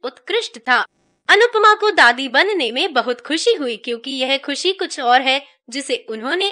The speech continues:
अपने छोटा तोशु या चिति किंजल के रूप में इस दुनिया में आने का अनुभव किया है। दूसरी तरफ वनराज भी दादाजी बनकर बहुत खुश है, क्योंकि उसे भी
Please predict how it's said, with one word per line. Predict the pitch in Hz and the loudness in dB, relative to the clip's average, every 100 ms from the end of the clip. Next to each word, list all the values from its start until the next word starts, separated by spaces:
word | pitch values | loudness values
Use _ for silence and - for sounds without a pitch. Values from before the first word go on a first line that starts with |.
| - | -4
अपने | 233 226 214 | -6 -6 -14
छोटा | - 254 320 415 | -8 -6 0 0
तोशु | 415 330 330 277 | 0 -6 -6 -8
या | 208 202 | -4 -4
चिति | 202 277 381 415 | -4 -8 -4 -2
किंजल | 349 381 415 285 | -2 -2 -2 -4
के | 247 226 | -4 -6
रूप | 262 320 | -6 -6
में | 285 311 - _ - | -4 -6 -8 _ -12
इस | 233 202 | -12 -8
दुनिया | 233 392 359 | -4 0 0
में | 233 - 220 | -2 -6 -2
आने | 233 240 | -2 -4
का | 262 330 - | -2 -2 0
अनुभव | 330 403 247 233 - | -2 -2 -4 -6 -8
किया | 247 220 - _ _ _ - | -2 -2 -2 _ _ _ 0
है। | 415 330 175 _ _ _ _ | 2 2 -4 _ _ _ _
दूसरी | 247 466 508 480 | 0 0 2 0
तरफ | 453 277 349 - | 2 0 0 -2
वनराज | 247 254 247 269 440 330 | -4 -2 2 4 4 0
भी | 269 330 | -4 -4
दादाजी | 269 226 220 247 254 311 | 0 -2 0 -2 -2 0
बनकर | 349 440 - 254 | 0 0 -2 -2
बहुत | 247 269 330 - | -2 -4 -4 -6
खुश | 349 480 - | -4 -4 -4
है, | 240 - _ _ - | -6 -6 _ _ -14
क्योंकि | 240 247 226 | -12 -12 -14
उसे | 233 247 302 | -14 -12 -12
भी | 285 381 | -4 -4